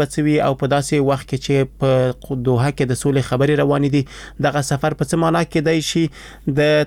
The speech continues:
تحلیل لپاره یې خبریال او د چارو کتونکی ولی الله شاهین له کابله را سره وصل دی سټوډیو ته. شاهین صاحب، ستړي مه شئ، سهار مو په خیر. اه، په پیل کې که دا ووایي چې د ښاغلي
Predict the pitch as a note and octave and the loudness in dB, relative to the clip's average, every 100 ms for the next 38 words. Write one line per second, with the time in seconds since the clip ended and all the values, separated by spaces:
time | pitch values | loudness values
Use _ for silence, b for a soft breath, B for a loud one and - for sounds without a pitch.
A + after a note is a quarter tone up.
0 | D#3+ C#3+ F#3 F3+ E3+ E3+ E3+ E3 E3 D3+ | 0 0 0 0 0 0 2 2 2 0
1 | D#3 C#3 C#3+ D3+ D#3 D3 C3+ C3 D3 D3 | -2 0 2 2 2 0 -2 -2 0 0
2 | D3 C#3 C3+ D#3+ D3+ D3+ C#3+ C3+ B2+ D3 | 0 -2 0 0 0 0 2 2 2 0
3 | C#3+ C3 C3 D3+ C#3+ C3+ B2+ C#3+ C#3+ C3+ | 0 0 0 0 0 -2 0 0 0 -2
4 | - C3+ C3+ - B2+ C#3+ C#3 C#3+ C#3+ C3 | -2 -2 -2 0 -2 -2 -2 -2 -2 -2
5 | D3 C#3 D3+ D3+ B B B - E3 G#3 | -2 0 0 -2 B B B -2 0 0
6 | G#3 - G3 G3+ G3 F#3+ - D#3+ F#3 F#3 | -2 -2 -2 0 0 -2 0 0 0 0
7 | F#3 - D#3 - G3 G3+ G3+ - D#3+ D3 | 0 0 -4 0 2 2 0 0 2 2
8 | C#3 C#3 F3+ G3 F#3 F#3+ F#3 F3+ D#3 F3 | 0 -2 0 -2 0 0 0 0 0 2
9 | F3+ F3+ E3 F3 D3+ D#3 C#3+ C#3 D3+ D#3+ | 2 2 0 0 0 0 0 -2 0 2